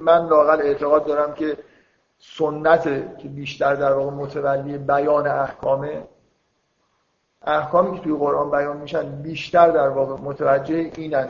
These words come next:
که شما مفهوم این احکام رو عمیقاً درک بکنید.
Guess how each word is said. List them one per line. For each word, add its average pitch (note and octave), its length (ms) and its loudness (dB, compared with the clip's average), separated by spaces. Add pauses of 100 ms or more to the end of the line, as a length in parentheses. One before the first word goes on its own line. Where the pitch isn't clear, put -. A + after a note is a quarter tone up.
(120)
که - 160 -12 (1200)
شما E3 460 2 (440)
مفهوم E3 460 0
این F#3 200 0
احکام D#3 380 0
رو - 20 0
عمیقاً D3+ 380 2
درک D#3 380 2
بکنید. C3+ 320 -6